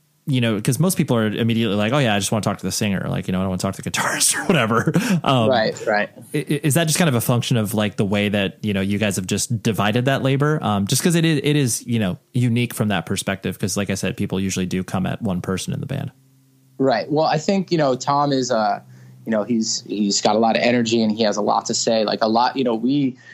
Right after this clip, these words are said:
Speaker 2: all the writing behind this band is all done together. And I think, you know, when people started wanting to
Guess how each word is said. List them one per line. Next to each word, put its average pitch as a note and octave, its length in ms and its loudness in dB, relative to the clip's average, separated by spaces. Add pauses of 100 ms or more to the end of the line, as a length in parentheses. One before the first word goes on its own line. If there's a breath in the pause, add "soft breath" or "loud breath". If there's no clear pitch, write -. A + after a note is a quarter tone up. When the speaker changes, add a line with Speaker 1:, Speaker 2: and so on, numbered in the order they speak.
(240 loud breath)
Speaker 2:
all E3 160 2
the D#3+ 100 2
writing C3+ 340 2
behind A#2+ 380 -2
this A2 140 -6
band A2+ 340 0
is G#2 200 -2
all A#2 220 0
done A2+ 220 2
together. A2 420 2
And G#2+ 120 0
I A2 80 2
think, A2+ 360 0
you A#2+ 80 0
know, G#2+ 280 2 (100)
when A2 180 -2
people A2 300 -2
started A2 300 0
wanting G#2+ 240 0
to G2+ 220 -2